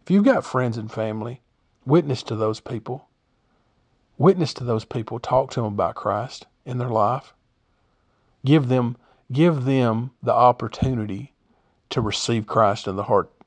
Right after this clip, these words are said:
to receive that peace, that forgiveness. See, when you receive Christ into your heart, that forgiveness is a peace that he's paid the debt for you. That's beyond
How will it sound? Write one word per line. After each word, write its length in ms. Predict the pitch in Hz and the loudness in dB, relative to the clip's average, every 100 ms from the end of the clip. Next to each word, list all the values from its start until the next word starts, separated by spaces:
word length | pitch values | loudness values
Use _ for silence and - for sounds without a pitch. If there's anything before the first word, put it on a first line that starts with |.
| - | -12
to 100 | 104 | -8
receive 440 | 95 - 113 101 | -8 -6 -6 -4
that 200 | 98 - | -6 -6
peace, 340 | - 113 101 - | -6 -6 -6 -6
that 180 | 113 | -6
forgiveness. 500 | - 107 110 95 98 | -6 -6 -6 -4 -6
See, 140 | - 147 | 0 2
when 140 | 151 | 4
you 120 | 180 | 4
receive 420 | 190 139 - 139 123 | 2 0 -2 -4 -2
Christ 460 | - 117 113 - | 2 2 2 -4
into 140 | 107 104 | -8 -8
your 100 | 95 | -8
heart, 340 | 120 113 - _ _ _ _ _ _ _ _ _ | -6 -8 -10 _ _ _ _ _ _ _ _ _
that 200 | - 143 | 2 2
forgiveness 800 | - 123 110 113 107 101 - - _ _ _ _ _ _ _ _ | 2 -4 -2 -2 -2 -6 -8 -16 _ _ _ _ _ _ _ _
is 160 | 110 110 | -6 -6
a 40 | |
peace 640 | - - 110 101 - - - - _ _ _ _ _ _ | -10 -2 0 0 -10 -14 -18 -20 _ _ _ _ _ _
that 200 | - 110 | -12 -2
he's 180 | 117 113 | -2 -2
paid 360 | - - 123 110 | -6 -6 -4 -6
the 80 | 104 | -4
debt 300 | 101 101 - | -2 -2 -6
for 160 | - | -12
you. 280 | - 104 - - _ _ _ _ _ _ _ _ _ _ _ _ _ _ _ _ _ _ _ _ - | -10 -12 -14 -18 _ _ _ _ _ _ _ _ _ _ _ _ _ _ _ _ _ _ _ _ 0
That's 300 | 123 123 - | 2 2 0
beyond 840 | 110 110 107 113 107 110 107 - | -6 -2 0 0 -2 -6 -14 -18